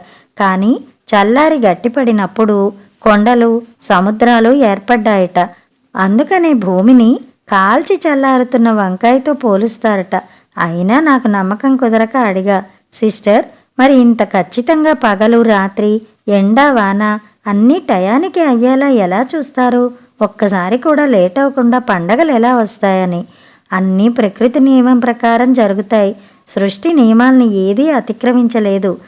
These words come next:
ఈ సృష్టినంతా పాలించేవాడే ప్రభువు, మనందరికీ తండ్రి అంటూ ఏవేవో చెప్పి వెళ్ళిపోయారు. ఇంకా నయం, నేనసలు ఈ వేళ బడికి వెళ్ళొద్దనుకున్నా. వెళ్ళకపోతే ఈ విషయాలన్నీ తెలిసేవి కాదు కదా.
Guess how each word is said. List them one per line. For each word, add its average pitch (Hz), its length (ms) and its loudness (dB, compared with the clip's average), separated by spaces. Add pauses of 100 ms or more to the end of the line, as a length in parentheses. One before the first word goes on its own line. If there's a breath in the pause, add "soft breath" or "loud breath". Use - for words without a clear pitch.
(260 soft breath)
ఈ 233 160 4
సృష్టినంతా 254 760 -2
పాలించేవాడే 214 920 -2
ప్రభువు, 208 560 -2 (320 soft breath)
మనందరికీ 214 600 0
తండ్రి 202 500 -2 (360 soft breath)
అంటూ 202 280 -2
ఏవేవో 180 600 0
చెప్పి 240 360 -2
వెళ్ళిపోయారు. 196 760 -2 (380 soft breath)
ఇంకా 214 320 0
నయం, 196 380 0 (340 loud breath)
నేనసలు 240 480 2
ఈ 196 180 0
వేళ 180 280 0
బడికి 208 380 -2
వెళ్ళొద్దనుకున్నా. 233 840 0 (340 soft breath)
వెళ్ళకపోతే 262 760 0
ఈ 247 100 2
విషయాలన్నీ 240 760 0
తెలిసేవి 254 600 -2
కాదు 233 300 -2
కదా. 214 360 -2